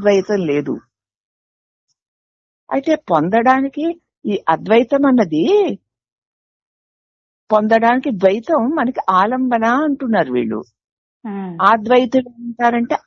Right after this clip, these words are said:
Speaker 1: అసలు ఆ పరమాత్ముడే అందరికీ ఆలంబన, ఆయన మనల్ని ఉంచుతున్నాడు, ఆయన, ఆయన్ని మనం సేవించుకుంటూ నేను నాది లేకుండా ఉండడమే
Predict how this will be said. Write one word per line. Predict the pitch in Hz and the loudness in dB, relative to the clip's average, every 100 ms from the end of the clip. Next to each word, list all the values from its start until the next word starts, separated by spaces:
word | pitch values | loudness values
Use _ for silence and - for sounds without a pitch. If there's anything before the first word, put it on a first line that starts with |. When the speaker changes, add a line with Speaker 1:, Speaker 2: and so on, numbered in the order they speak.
| - | -2
Speaker 1:
అసలు | 180 269 277 220 262 480 - _ _ _ _ - | -2 -2 -2 0 0 -2 -4 _ _ _ _ -12
ఆ | |
పరమాత్ముడే | - 160 147 180 196 214 226 - 233 359 392 - | -2 -2 0 2 2 2 0 -6 -4 -2 -2 -4
అందరికీ | 151 156 185 240 | -4 -2 -4 0
ఆలంబన, | 226 214 214 220 240 302 392 349 - _ _ _ 160 | 2 2 0 -2 -2 0 0 0 -4 _ _ _ 0
ఆయన | 170 202 269 427 453 _ _ - | 2 2 0 -4 -8 _ _ -6
మనల్ని | 185 175 170 - | -2 -2 -4 -4
ఉంచుతున్నాడు, | 196 208 294 262 262 185 160 190 330 262 - _ _ - | -2 -2 -6 -4 0 2 2 0 -2 -2 -6 _ _ -4
ఆయన, | 165 170 196 392 523 _ _ _ _ _ _ - 269 | -4 -2 -4 -4 -6 _ _ _ _ _ _ -6 -2
ఆయన్ని | 269 269 | 0 0
మనం | 220 240 | 0 -2
సేవించుకుంటూ | 339 220 190 226 226 - 247 320 392 - _ - | -2 0 2 2 -2 -2 -2 2 0 -2 _ -4
నేను | 185 208 240 | 0 2 2
నాది | 240 226 220 226 | 2 0 0 0
లేకుండా | 220 220 226 226 | 0 0 2 2
ఉండడమే | 165 165 185 196 214 220 208 147 | 2 0 0 0 -2 -2 -2 -4